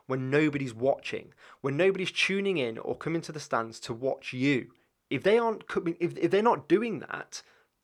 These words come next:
you're not gonna get paid what you want to get paid. You have to help yourself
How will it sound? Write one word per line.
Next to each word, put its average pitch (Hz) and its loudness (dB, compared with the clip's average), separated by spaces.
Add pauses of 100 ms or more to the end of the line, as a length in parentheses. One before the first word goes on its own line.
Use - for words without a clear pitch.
(580)
you're 151 2
not - 0
gonna 190 -4
get - -4
paid 156 0
what 123 -2
you 117 -8
want 127 0
to 120 -12
get - -8
paid. - -8 (420)
You 123 -6
have 190 -4
to 160 -6
help 156 -2
yourself - 0